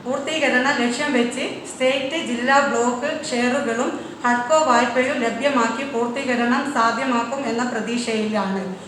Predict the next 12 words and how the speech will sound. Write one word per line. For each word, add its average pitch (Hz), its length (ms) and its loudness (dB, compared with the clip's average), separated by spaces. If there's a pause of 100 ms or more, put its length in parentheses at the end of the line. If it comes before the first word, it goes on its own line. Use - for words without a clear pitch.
(220)
ഭവന 277 340 4
പദ്ധതിക്ക് 254 460 0
മാത്രമായി 240 680 2
അഞ്ച് 254 440 0
കോടി 240 360 2
ഇരുപത്താറ് 233 800 2
ലക്ഷത്തി 247 500 -4
എഴുപത്തയ്യായിരത്തി 226 920 0
അഞ്ഞൂറ്റി 240 600 0
ഇരുപത്തഞ്ച് 226 520 -2
രൂപ 220 280 -2
വകയിരുത്തുന്നു. 202 1000 -2